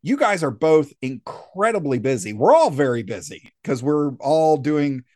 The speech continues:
multiple things for multiple shows, and, you know, we're all married and have animals in the house and just, uh, you know, craziness. But, uh, this wasn't anybody's first viewing of Moon, was it?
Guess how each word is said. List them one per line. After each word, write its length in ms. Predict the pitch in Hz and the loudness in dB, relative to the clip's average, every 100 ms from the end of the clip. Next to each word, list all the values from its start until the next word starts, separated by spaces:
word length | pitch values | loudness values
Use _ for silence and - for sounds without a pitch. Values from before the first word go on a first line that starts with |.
| - | -10
multiple 520 | 127 202 233 180 175 | -4 0 -2 -4 -10
things 800 | 147 165 165 165 160 160 143 - _ | -6 -4 -2 -4 -6 -6 -8 -12 _
for 360 | - 113 107 113 _ - 113 110 120 | -8 -6 -6 -10 _ -18 -16 -14 -8
multiple 520 | 165 214 202 160 147 | -4 -2 -4 -6 -6
shows, 800 | - 175 170 165 165 160 143 139 | -2 2 4 4 4 2 -2 -6
and, 560 | 113 117 120 120 123 - | -8 -6 -6 -6 -8 -8
you 100 | 120 | -6
know, 160 | 120 110 | -6 -6
we're 180 | 117 110 _ | -8 -10 _
all 200 | - 101 98 | -16 -14 -8
married 680 | 120 185 185 175 165 165 147 | -2 0 2 2 0 0 -4
and 180 | 110 | -6
have 320 | 160 120 107 - _ _ _ _ | -8 -10 -10 -16 _ _ _ _
animals 480 | 160 190 190 180 156 | 0 2 2 0 -2
in 80 | 165 | -2
the 100 | 147 | -2
house 440 | 135 139 139 139 | -2 -2 -2 -6
and 160 | 120 120 | -8 -8
just, 280 | 117 - 117 | -8 -10 -10
uh, 280 | 113 113 113 | -8 -8 -8
you 100 | 117 | -6
know, 260 | 123 117 107 | -6 -6 -10
craziness. 760 | - - 202 170 123 113 110 - | -14 -10 -8 -8 -8 -8 -10 -12
But, 320 | 110 131 127 - | -4 -2 -4 -6
uh, 340 | 135 131 131 127 _ _ 139 - _ - | -6 -4 -4 -8 _ _ -20 -20 _ -6
this 240 | 160 403 - | 0 0 2
wasn't 360 | 226 190 190 | 0 0 -6
anybody's 580 | 156 160 139 127 117 - - _ | -6 -4 -2 -2 -4 -10 -18 _
first 420 | 147 156 143 - _ | -2 0 -2 -10 _
viewing 680 | 95 101 131 156 123 113 107 - | -16 -8 -2 0 0 -2 -6 -10
of 180 | 104 92 | -12 -10
Moon, 480 | 95 113 135 90 87 | -6 -4 -4 -6 -14
was 220 | 90 | -14
it? 100 | 113 | -14